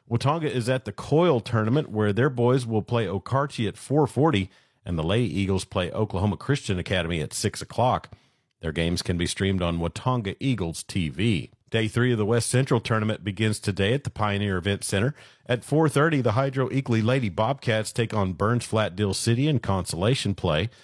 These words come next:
Then at five forty-five, it's Boys Championship semifinals as Sentinel plays Canute.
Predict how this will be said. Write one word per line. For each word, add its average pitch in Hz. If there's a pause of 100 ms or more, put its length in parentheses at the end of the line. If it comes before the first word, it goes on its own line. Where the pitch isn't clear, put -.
(260)
Then 98
at 87
five 131
forty-five, 131
it's 98
Boys 127
Championship 139
semifinals 104
as 95
Sentinel 107
plays 101
Canute. 101